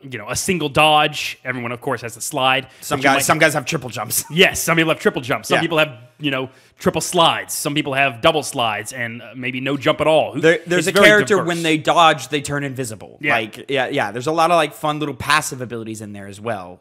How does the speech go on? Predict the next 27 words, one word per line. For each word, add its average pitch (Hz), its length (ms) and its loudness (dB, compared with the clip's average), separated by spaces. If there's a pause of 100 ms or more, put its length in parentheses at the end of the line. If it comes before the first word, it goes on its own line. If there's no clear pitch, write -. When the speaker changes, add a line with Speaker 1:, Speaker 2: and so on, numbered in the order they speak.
(120)
Speaker 2:
Uh, 104 300 -6
and 107 200 -10
yeah, 98 420 -6 (160)
uh, 82 140 -20 (240)
each 170 240 -8
char-, 170 240 -4
again, 139 360 -2
to 127 140 -8
the 120 180 -4 (260)
point 131 200 -8
of 107 180 -4 (300)
each 127 160 -8
character 120 260 -4
feels 120 460 -6
dynamic 120 760 -4
and 110 220 -8
unique, 110 500 -8 (480)
um, 104 340 -8
which 107 160 -12
is 107 100 -12
really, 104 180 -12
really 98 180 -18
great. 90 240 -20 (1300)
What 190 260 4
are 269 80 4
some 240 220 -4
things 151 680 0